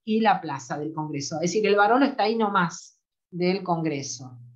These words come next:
Fíjense qué linda esta vista desde el balconcito. Bueno, ¿cómo? ¿Lo pueden visitar al Barolo? Sí, se puede visitar, pueden pasar por el pasaje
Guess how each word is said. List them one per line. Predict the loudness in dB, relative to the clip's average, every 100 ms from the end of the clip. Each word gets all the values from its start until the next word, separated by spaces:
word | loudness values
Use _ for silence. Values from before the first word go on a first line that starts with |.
| _ _
Fíjense | 0 4 4
qué | 4 2
linda | 4 4 4 2
esta | 2 4
vista | 4 0 2 6 6
desde | 6 4
el | 2
balconcito. | 0 0 -4 -6 -10 -12 -6 -8 -8 _ _ _ _ _ -2
Bueno, | 0 4
¿cómo? | 6
¿Lo | 8 6
pueden | 6 6
visitar | 4 4 8
al | 8 8
Barolo? | 6 8 6 4
Sí, | 2 -2 -2
se | -2
puede | -2 -2
visitar, | -4 -8 2 6 6 4 -2 _ _ _
pueden | 0 0
pasar | 0 -2 -2
por | -2 -2
el | -4
pasaje | 0 2 2 -2 -10 -10